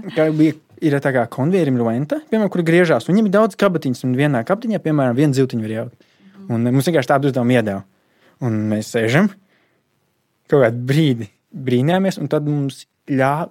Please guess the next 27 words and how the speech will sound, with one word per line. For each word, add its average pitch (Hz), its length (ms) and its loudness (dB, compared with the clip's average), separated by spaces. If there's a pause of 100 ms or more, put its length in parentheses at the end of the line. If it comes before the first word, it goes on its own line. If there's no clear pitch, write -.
tas, 147 180 -6
kas - 140 -10
man 131 160 -4
patīkami 131 580 -4
pārsteidz, 151 420 -4
ir 120 80 -12
tas, 143 220 -6
kad 135 160 -8
ir 123 160 -4
ļauts 123 460 -2
eksperimentēt, 120 760 -4
jo 120 180 0 (460)
nevienam 127 640 0
nav 127 160 0
pareizās 117 400 0
atbildes. 120 500 -4 (460)
Un, 120 160 -2 (380)
man 123 180 0
liekas, - 100 -10
inženieri 131 320 0
retā, 127 280 0
kur 123 180 -8
neeksistē 127 640 -2
tāda 117 280 -4
pareizā 113 440 -4
atbilde, 202 320 -2
vienkārši 185 320 -2